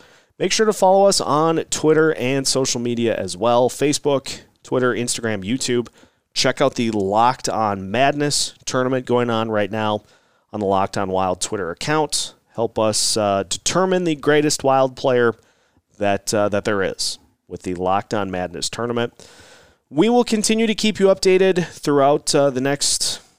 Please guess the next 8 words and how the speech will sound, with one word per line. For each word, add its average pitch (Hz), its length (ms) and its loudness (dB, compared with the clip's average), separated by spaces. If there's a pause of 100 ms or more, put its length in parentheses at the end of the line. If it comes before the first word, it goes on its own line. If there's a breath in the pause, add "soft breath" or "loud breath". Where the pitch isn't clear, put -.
(120)
few 113 280 -4
weeks 143 560 -2
leading 110 240 -2
up 110 160 -2
to 110 200 -4
the 95 200 -6
trade 92 460 -4
deadline. 123 580 0